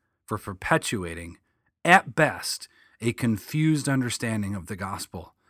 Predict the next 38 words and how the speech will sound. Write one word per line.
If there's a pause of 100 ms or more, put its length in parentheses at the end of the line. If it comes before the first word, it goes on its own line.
(180)
a
confused
understanding
of
the
mission
of
the
church. (1120)
To
pit
those
things
against
each
other, (520)
take
care
of
your
family, (1200)
then
take
care
of
the
church, (760)
right?
Make
sure
you
have
your
tithe
in
before
you
go